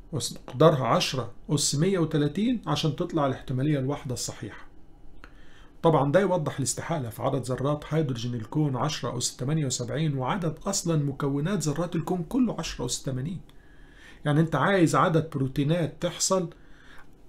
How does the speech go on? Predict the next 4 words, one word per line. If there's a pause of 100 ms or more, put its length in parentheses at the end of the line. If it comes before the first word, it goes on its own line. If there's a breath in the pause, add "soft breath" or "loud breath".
أضعاف،
أضعاف،
أضعاف،
أضعاف،